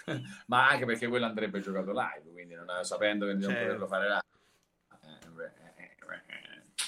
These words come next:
Speaker 1: Eh, va
Speaker 2: Buon
Speaker 1: bene,
Speaker 2: duemilaventitré
Speaker 1: ragazzi.
Speaker 2: a tutti, buona
Speaker 1: Buon
Speaker 2: D R.
Speaker 1: duemila-, buon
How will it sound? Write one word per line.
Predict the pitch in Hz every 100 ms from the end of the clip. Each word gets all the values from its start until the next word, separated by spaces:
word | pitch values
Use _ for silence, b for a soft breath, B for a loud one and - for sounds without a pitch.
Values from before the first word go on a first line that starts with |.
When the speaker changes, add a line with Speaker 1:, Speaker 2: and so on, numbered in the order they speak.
| B B B B B
Speaker 1:
Eh, | 131 131 135 135 135 135 135 135 135 135
va | 135
Speaker 2:
Buon | 175
Speaker 1:
bene, | 208 147
Speaker 2:
duemilaventitré | - - 143 - - 208 214
Speaker 1:
ragazzi. | 214 202
Speaker 2:
a | 190
tutti, | - 208 196 180 - 170 160 147 135
buona | 165 175
Speaker 1:
Buon | 170 170
Speaker 2:
D | 175
R. | 170 165 160 139
Speaker 1:
duemila-, |
buon | 143 139 135 127